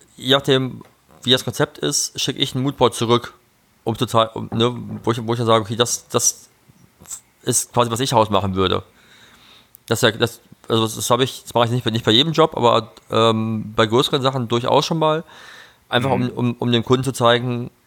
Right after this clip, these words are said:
Speaker 1: habe ich kapiert, was du willst, oder sind wir, sind wir da auf dem richtigen Weg? Also verstehe ich dein Moodboard so, wie,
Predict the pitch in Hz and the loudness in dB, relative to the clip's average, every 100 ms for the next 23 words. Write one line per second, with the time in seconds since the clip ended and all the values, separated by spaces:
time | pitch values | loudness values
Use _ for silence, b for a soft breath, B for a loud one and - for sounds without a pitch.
0 | _ 107 123 131 - 117 - 147 - 156 | _ -6 -2 -2 -2 -4 0 0 0 -4
1 | 165 156 165 190 - - _ _ _ - | -2 2 2 0 -8 -14 _ _ _ -4
2 | 127 120 113 135 139 127 123 - 113 131 | 2 4 4 0 2 2 0 -4 -6 -6
3 | - 120 117 - 113 117 117 104 123 104 | 0 0 0 -2 -4 -4 -4 0 0 0
4 | 104 101 104 - b b b b b - | -2 -4 -4 -6 b b b b b -6
5 | 127 117 127 131 - 110 120 117 120 107 | -6 0 0 0 2 2 0 2 0 2
6 | 120 123 117 113 113 110 | 0 0 0 -4 -4 -8